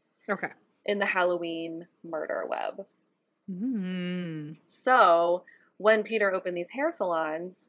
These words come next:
Speaker 2: he hired Joan, our driver, as a hairdresser at one of his salons.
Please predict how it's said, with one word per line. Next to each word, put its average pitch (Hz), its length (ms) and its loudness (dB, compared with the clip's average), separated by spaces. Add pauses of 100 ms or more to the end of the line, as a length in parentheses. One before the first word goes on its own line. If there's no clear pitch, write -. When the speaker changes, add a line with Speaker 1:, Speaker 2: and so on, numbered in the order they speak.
(140)
Speaker 2:
he - 260 -8
hired 214 720 0
Joan, 190 560 2 (120)
our 170 160 -2
driver, 151 680 -2
as 170 200 -2
a 185 40 -8
hairdresser 254 720 -4
at 147 60 -2
one 160 140 -2
of 156 80 -10
his 151 160 -16
salons. 175 840 -8